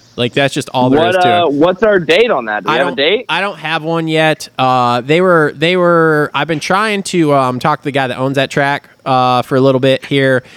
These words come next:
Speaker 1: uh, but they had some, uh, some family issues that I'll tell you about off the air. Uh, I don't really wanna air,
Speaker 2: Gotcha.
Speaker 1: air their stuff out.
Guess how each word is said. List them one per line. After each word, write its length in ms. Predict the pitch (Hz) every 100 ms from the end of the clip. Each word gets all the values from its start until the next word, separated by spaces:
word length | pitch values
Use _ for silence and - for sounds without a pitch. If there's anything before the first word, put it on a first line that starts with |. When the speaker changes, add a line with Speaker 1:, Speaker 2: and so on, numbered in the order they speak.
| - _
Speaker 1:
uh, 240 | 120 120 120
but 140 | 123
they 140 | 151 143
had 260 | 147 127
some, 300 | - 143 123
uh, 380 | 120 117 113 104 -
some 280 | - 123 - _ _ -
family 420 | 139 143 143 143
issues 580 | 147 143 156 151 147 -
that 220 | 123 127
I'll 220 | 123 120
tell 160 | 117 135
you 40 |
about 160 | 127 120
off 180 | 120 127
the 120 | 127
air. 280 | 127 135 135
Uh, 60 | 120
I 200 | 113 110
don't 120 | 113
really 140 | 113 113
wanna 280 | 110 104 -
air, 180 | 123 127
Speaker 2:
Gotcha. 140 | 139 139
Speaker 1:
air 120 | 143
their 120 | 127
stuff 260 | 120 139 131
out. 220 | 143 139